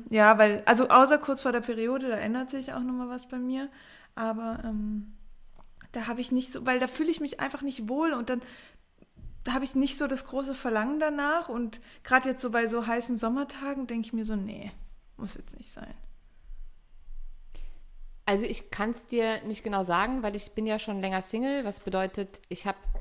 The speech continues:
Speaker 2: nicht zu jedem Eisprung, äh,
Speaker 1: Mhm.
Speaker 2: also seit Jahren, weißt du, ich kann das nicht,
Speaker 1: Ja.
Speaker 2: ja, keine Ahnung, hätte ich einen festen Freund, wäre das vielleicht anders.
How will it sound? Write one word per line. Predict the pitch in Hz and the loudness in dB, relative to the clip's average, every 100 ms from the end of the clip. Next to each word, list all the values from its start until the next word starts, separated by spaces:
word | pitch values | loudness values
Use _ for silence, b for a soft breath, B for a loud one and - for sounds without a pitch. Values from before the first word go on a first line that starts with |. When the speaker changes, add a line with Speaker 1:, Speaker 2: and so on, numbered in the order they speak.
| - - | -2 -2
Speaker 2:
nicht | 196 190 - | -2 -2 -2
zu | 202 | -2
jedem | 196 196 | 0 0
Eisprung, | 180 202 - 202 196 196 - - | 0 -2 -2 -2 -2 -8 -12 -8
äh, | - 220 107 214 | 0 4 4 2
Speaker 1:
Mhm. | 214 - - - | -2 -10 -12 -2
Speaker 2:
also | 180 185 165 170 | 2 2 2 -4
seit | 196 208 | -4 2
Jahren, | 202 185 190 190 190 - | 8 8 8 0 -10 0
weißt | 190 208 | 2 4
du, | 294 | 4
ich | 285 | 4
kann | - 226 | 4 4
das | 220 | 4
nicht, | 226 | 6
Speaker 1:
Ja. | 220 214 | 8 8
Speaker 2:
ja, | 208 | 6
keine | 214 185 | 4 4
Ahnung, | 185 170 | 4 4
hätte | 190 214 | 2 0
ich | |
einen | 214 | -2
festen | 226 214 | -2 -2
Freund, | 196 202 214 | 4 4 6
wäre | 196 | 2
das | 196 | 2
vielleicht | 180 - | -2 0
anders. | 180 214 247 - | 0 2 2 2